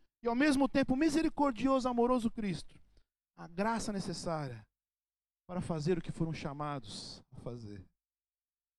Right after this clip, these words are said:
É só quando estiverem lá naquela posição, de joelhos cruzando o deserto, e entenderem que a gente não tem essa força dentro da gente, que olhar no espelho de manhã e falar, "Ah, eu vou vencer",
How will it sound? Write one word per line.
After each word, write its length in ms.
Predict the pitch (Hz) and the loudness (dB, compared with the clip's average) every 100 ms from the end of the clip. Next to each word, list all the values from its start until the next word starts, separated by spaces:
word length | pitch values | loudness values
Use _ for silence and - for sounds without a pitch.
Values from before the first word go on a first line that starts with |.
| _ 240 | _ -8
É 100 | - | -4
só 340 | - 269 247 | 0 2 2
quando 220 | - 220 | 2 2
estiverem 500 | 196 214 180 214 196 | 2 2 2 2 2
lá 200 | 185 226 | 0 0
naquela 340 | 240 - 214 202 | -2 -4 -4 -4
posição, 680 | 202 175 170 - 170 139 131 - _ - | -4 -4 -6 -4 -4 -4 -8 -18 _ 0
de 160 | 254 | 2
joelhos 680 | 214 247 233 262 269 233 - | 4 6 6 6 4 2 0
cruzando 560 | - 226 214 226 247 226 | 0 0 2 4 2 2
o 40 | |
deserto, 580 | 220 196 190 196 151 - - - - _ _ _ _ _ _ _ _ _ _ _ _ _ _ _ _ _ | 2 2 2 0 0 -4 -16 -20 -20 _ _ _ _ _ _ _ _ _ _ _ _ _ _ _ _ _
e 160 | 220 285 | 2 2
entenderem 760 | 254 277 247 208 277 294 277 247 | 2 2 2 4 6 6 4 4
que 80 | |
a 60 | 262 | 4
gente 220 | 285 285 | 4 2
não 280 | 277 311 269 | 4 2 0
tem 380 | - 302 311 285 | -2 2 4 4
essa 280 | 262 262 214 | 2 2 0
força 440 | - 269 247 240 | 2 2 4 4
dentro 180 | 240 226 | 2 2
da 160 | 220 | 2
gente, 380 | 185 240 233 180 - - 269 | 4 4 2 -2 -6 -10 -4
que 80 | - | 4
olhar 340 | 285 294 330 302 | 6 6 4 4
no 80 | |
espelho 460 | 269 - - 311 277 | 4 2 2 4 4
de 100 | 220 | 2
manhã 320 | 262 262 294 | 4 4 4
e 60 | 262 | 4
falar, 300 | 262 277 285 | 4 6 6
"Ah, 60 | |
eu 140 | 285 285 | 6 6
vou 160 | 277 | 6
vencer", 460 | 254 233 - 320 294 | 4 2 4 4 4